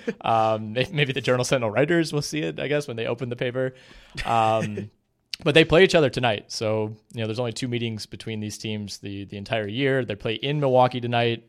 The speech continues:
Speaker 2: As far as I'm aware, both Giannis and Harden are expected to play. Giannis has kind of been in and out these last couple of weeks after he rolled his ankle two weekends ago against Philly. Um, part of the reason that I think the gap is narrowed, not only because Harden continues to have these crazy games, you know, every three or four,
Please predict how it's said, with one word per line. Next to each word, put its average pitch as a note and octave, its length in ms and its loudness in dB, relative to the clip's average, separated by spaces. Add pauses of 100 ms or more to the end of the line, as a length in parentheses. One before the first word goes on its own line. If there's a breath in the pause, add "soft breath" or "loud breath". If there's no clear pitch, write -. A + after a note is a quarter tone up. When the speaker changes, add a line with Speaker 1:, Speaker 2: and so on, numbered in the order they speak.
(160)
Speaker 2:
As A2 120 -6
far D#3+ 140 6
as E3 80 6
I'm D#3 120 4
aware, C3 200 6
both A#2+ 220 2
Giannis A#2+ 300 0
and A2 80 -4
Harden A2+ 540 -2
are A2+ 80 -4
expected A2+ 380 -2
to A2 60 -8
play. A2+ 340 0
Giannis A2 260 0
has A2+ 100 -10
kind A#2 120 -4
of G#2+ 60 -6
been G#2+ 100 -4
in A2 120 -6
and G#2+ 100 -6
out G#2+ 260 0
these G#2 160 -8
last G#2+ 200 -6
couple A2+ 220 -6
of G2+ 40 -8
weeks A2 280 -6
after G#2+ 200 -6
he G#2 80 -6
rolled G#2+ 220 -4
his G2+ 80 -8
ankle G#2 460 -2 (460 soft breath)
two D#3+ 120 0
weekends C3 280 2
ago B2 420 4
against A#2+ 280 -6
Philly. A#2 380 -2 (640 soft breath)
Um, G#2 680 0 (920)
part G3 160 8
of G#3 40 4
the F3+ 60 6
reason D#3 220 4
that C3 80 0
I A#2 80 4
think C3 280 -4
the A#2+ 80 -4
gap A#2 320 2
is A2 120 -6
narrowed, A2+ 340 2
not A2+ 140 2
only A2+ 300 0
because G#2 360 -6
Harden G#2 340 -2
continues G#2 420 -10
to G#2 80 -4
have G#2 180 -2
these G2 180 -6
crazy A2 320 -6
games, A2 560 -4
you G2 80 -10
know, G2+ 80 -6
every G2+ 200 -8
three A2 200 -8
or G#2 80 -4
four, A#2 460 2